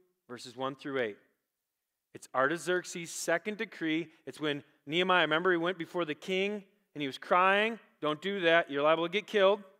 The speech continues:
And the king had favor with him, God favor on him, and sent him to go rebuild the walls of Jerusalem. Awesome.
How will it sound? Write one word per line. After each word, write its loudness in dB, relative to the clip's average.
And -2
the -4
king 0
had 0
favor 2
with 2
him, 0
God 2
favor 0
on 0
him, -4
and -4
sent -2
him -4
to -8
go 0
rebuild 0
the -4
walls 2
of -8
Jerusalem. -8
Awesome. 0